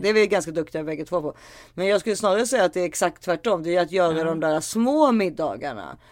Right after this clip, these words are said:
Speaker 2: Precis.
Speaker 1: Att liksom säga ja till den här, ja, men ja, jag tar, går på den där A V:n mellan fem och sju, eller
Speaker 2: Mm.
Speaker 1: jo, men
Speaker 2: Mm.
Speaker 1: jag säger ja till att gå på bio,
Speaker 2: Ja.
Speaker 1: fast det är en sån konstig tid.
Speaker 2: Ja, säga ja till, till mera saker.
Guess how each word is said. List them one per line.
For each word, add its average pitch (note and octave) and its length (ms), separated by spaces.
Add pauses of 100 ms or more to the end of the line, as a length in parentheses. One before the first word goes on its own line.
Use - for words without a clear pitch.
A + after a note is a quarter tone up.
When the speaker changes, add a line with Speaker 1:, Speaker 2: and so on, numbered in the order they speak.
Speaker 2:
Precis. E3 260
Speaker 1:
Att F3+ 220
liksom F#3+ 300
säga G3 200
ja G#3 460
till F#3 160
den E3+ 80
här, D#3 100
ja, D3+ 280
men A3+ 260 (100)
ja, C4 340
jag A3 180
tar, B3 160
går A3+ 280
på B3+ 120
den G#3+ 120
där E3 160
A D#3+ 240
V:n D#3+ 260
mellan D#3 260
fem D3+ 300
och D3+ 140
sju, - 460
eller E3 200
Speaker 2:
Mm. G#3+ 120 (280)
Speaker 1:
jo, G3 260
men G#3+ 60
Speaker 2:
Mm. G#3+ 100
Speaker 1:
jag G#3+ 100
säger C#4 360
ja F3 360
till E3+ 120
att D#3+ 60
gå E3 80
på D#3 140
bio, D3+ 640 (120)
Speaker 2:
Ja. F3+ 220
Speaker 1:
fast E3+ 220
det F#3+ 80
är E3+ 40
en D#3+ 60
sån D#3+ 140
konstig E3 580
tid. D#3+ 200
Speaker 2:
Ja, F#3+ 160
säga A#3+ 440
ja B3 420
till, A#3 220 (240)
till G#3+ 140
mera G3 440
saker. G3 680